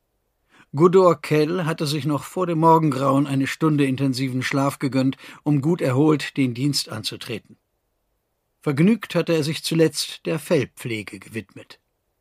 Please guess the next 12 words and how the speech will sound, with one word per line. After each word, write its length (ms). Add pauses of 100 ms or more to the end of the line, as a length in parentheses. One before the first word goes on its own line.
(760)
Da 160
sah 260
er 140
es, 260 (640)
gleich 360
unter 200
der 140
Achsel. 340 (840)
Nur 140
ein 140
winziger 400
Fleck, 420